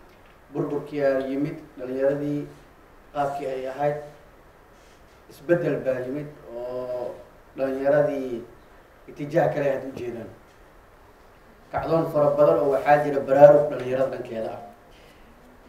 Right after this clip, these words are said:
Ma ku muuqanaysaa xukuumadihii kala dambeeyey ee dalka soo maray ama dowladihii kala dambeeyey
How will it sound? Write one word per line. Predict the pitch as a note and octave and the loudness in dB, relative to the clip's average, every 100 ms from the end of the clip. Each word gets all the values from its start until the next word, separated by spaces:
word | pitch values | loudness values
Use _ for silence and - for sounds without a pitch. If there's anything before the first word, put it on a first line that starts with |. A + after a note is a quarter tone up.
| - C#3+ D3+ D3+ D#3 | -14 -10 -8 -8 -6
Ma | D#3 - | -6 0
ku | G#3+ G#3+ | 2 6
muuqanaysaa | G3 F#3 - G3 F3 D3 - D3+ C#3 - - - - - | 6 6 2 2 2 2 -2 2 4 4 0 -6 -14 -14
xukuumadihii | C#3 D3+ D3 D3 D#3 F3+ D#3+ D3+ | -12 -6 -2 0 0 -4 -6 0
kala | C#3 C3 | 2 2
dambeeyey | C#3 B2+ C#3 C#3 C#3 D3+ D#3+ E3 | 0 -4 -4 -2 -2 -2 -4 -4
ee | C3+ C3 | -6 -2
dalka | D#3+ D#3+ C#3+ | 0 0 -2
soo | - C#3+ D3+ | 0 4 4
maray | - C#3+ - | 4 2 2
ama | C#3 C#3+ | 0 0
dowladihii | D#3+ F3+ G#3 E3+ | 2 4 2 0
kala | D#3+ C#3+ C3+ | -2 -4 -4
dambeeyey | C3 B2+ C3 C3 C3+ | -4 -2 -2 -2 -2